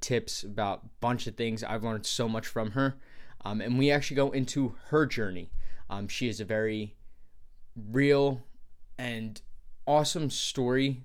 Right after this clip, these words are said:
that surrounds her. Um, she was induced into a surgical menopause, so we touch on that. Um, we touch on what comes with that. Um, we touch on how she can get into coaching and more. And then we touch a little bit on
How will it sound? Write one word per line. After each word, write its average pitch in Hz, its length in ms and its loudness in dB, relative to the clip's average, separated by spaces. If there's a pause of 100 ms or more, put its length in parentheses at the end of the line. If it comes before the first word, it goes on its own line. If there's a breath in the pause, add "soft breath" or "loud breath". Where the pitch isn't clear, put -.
that 120 160 -2
surrounds 117 560 -2
her. 131 400 2 (360 soft breath)
Um, 101 300 -4
she 117 220 -4
was 107 160 -4
induced 110 580 0
into 110 280 -6
a 104 40 -4
surgical 104 400 -6
menopause, 117 640 0
so 107 100 -6
we 104 60 -4
touch - 380 -4
on 98 340 -4
that. 117 400 0 (400 loud breath)
Um, 87 460 -2 (800)
we 123 80 -8
touch - 180 0
on 131 100 0
what 110 160 -4
comes 123 320 -2
with 120 180 -4
that. 120 320 0 (120)
Um, 80 220 -10
we 101 80 -12
touch 123 280 -4
on 104 180 -4
how 123 200 -2
she 110 160 -4
can 98 140 -6
get 98 160 -4
into 104 180 -8
coaching 110 560 -2 (580 soft breath)
and 117 220 0
more. 117 300 2
And 117 160 2
then 123 80 4
we 135 80 4
touch 135 200 2
a 143 60 0
little 135 180 2
bit 127 120 2
on 117 440 2